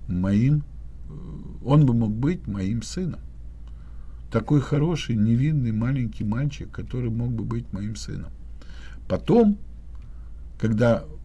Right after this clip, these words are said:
началось следствие, настоящее следствие,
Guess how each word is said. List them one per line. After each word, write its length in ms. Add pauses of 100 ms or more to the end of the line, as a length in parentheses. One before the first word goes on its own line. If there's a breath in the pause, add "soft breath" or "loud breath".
(160)
началось 840
следствие, 760
настоящее 840
следствие, 600